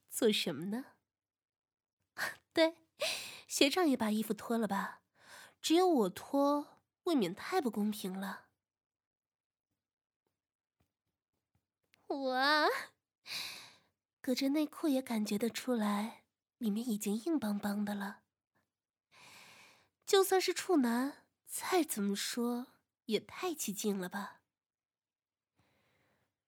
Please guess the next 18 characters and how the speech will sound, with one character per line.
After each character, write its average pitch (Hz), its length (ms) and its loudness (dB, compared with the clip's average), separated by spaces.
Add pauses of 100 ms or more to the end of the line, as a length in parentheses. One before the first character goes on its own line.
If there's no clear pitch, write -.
(160)
所 - 320 0
以， 208 500 0 (500)
学 - 280 2
长 226 180 -2
想 208 160 -4
要 214 100 -4
怎 214 180 -10
么 - 120 -12
做 269 280 -6
呢？ 254 220 -8 (2250)
来 196 180 -2
吧， 262 260 -8 (1000)
做 277 180 0
给 254 160 -2
我 208 60 0
看 311 320 -6
看。 226 360 -6 (1160)
快， - 280 -4